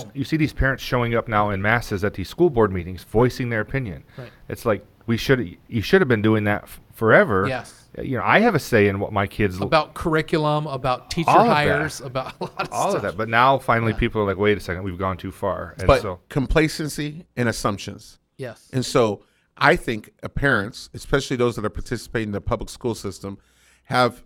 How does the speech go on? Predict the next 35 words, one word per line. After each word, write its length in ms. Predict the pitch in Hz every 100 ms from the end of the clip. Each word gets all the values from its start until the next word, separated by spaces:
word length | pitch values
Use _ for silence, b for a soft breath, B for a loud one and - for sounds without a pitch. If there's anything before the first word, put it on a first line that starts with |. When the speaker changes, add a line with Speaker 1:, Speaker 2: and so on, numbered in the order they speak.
| -
Speaker 3:
been 180 | 110 127
comfortable 640 | - - 180 - 113 104 107
living 320 | 123 135 117
with 140 | 104
this 200 | 113 101 -
assumption 800 | 107 - - 160 - 98 92 98 _ _ _ _
that 260 | 120 113 -
what 300 | 110 131 -
their 120 | 143
child 360 | - 127 123
is 100 | 110
receiving 420 | 107 101 120 110 107
today 460 | 113 101 107 117 -
is 140 | 120
similar 500 | - - 165 147 110
to 160 | 98 110
what 220 | 101 107
they 100 | 110
received 260 | 104 101 139
Speaker 1:
Right. 200 | 107 -
Speaker 3:
twenty 340 | - 113 104
or 80 | 101
thirty 240 | - 101
years 220 | 95 135 170
ago. 180 | 92
Speaker 1:
<laughs> 100 | 90
Right, 120 | - - -
right. 280 | 165 - -
Speaker 3:
And 100 | 131
it's 220 | 107 -
not. 380 | 135 196 123 156
Speaker 1:
Right. 140 | 143
Speaker 3:
And 100 | 131
yet, 240 | 139 151 b b b b -
and 460 | 170 202 131 110